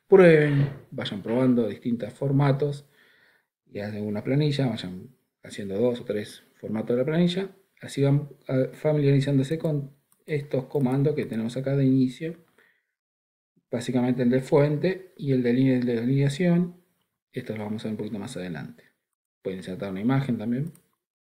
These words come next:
Bueno, les dejo eso. Fíjense que yo en este video le voy a dejar una planilla para que ustedes, eh, entreguen con los formatos con, a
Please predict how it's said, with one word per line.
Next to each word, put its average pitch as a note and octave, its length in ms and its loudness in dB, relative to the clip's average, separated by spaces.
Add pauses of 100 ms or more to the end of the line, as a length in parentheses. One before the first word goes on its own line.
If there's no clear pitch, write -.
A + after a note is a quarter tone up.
(800)
Bueno, - 360 2 (1200)
les C#3+ 140 6
dejo D#3+ 240 8
eso. A3+ 480 2
Fíjense D3 440 4
que E3 320 2
yo C#3+ 240 0
en C3 140 2
este D#3 260 0
video D#3+ 440 4
le F3 80 4
voy A#2+ 100 4
a B2 80 4
dejar C3+ 380 -2 (160)
una C3 260 2
planilla F3 640 6
para D3 160 2
que A#2 80 0
ustedes, C3 580 0
eh, G#2 800 -10
entreguen D#3 800 2
con B2 220 4
los B2+ 160 4
formatos B2 560 0
con, A#2+ 240 -14 (360)
a - 60 -20